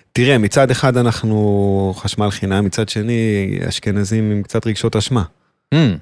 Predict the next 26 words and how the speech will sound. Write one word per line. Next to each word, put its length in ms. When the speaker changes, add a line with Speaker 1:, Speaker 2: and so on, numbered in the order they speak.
Speaker 1:
אז 140
החשמל 360
לא, 440
אתה 80
יודע, 80
Speaker 2:
אז 100
Speaker 1:
לא 80
Speaker 2:
לא 80
מתנהגים 320
כאילו 160
זה 100
חינם? 300
Speaker 1:
לא 160
הלכנו 240
לישון 220
עם 80
אורות 180
דולקים 320
בבית. 380
Speaker 2:
אה. 240
Speaker 1:
המקרר 360
לא 80
היה 100
פתוח 380
כל 200
הזמן. 220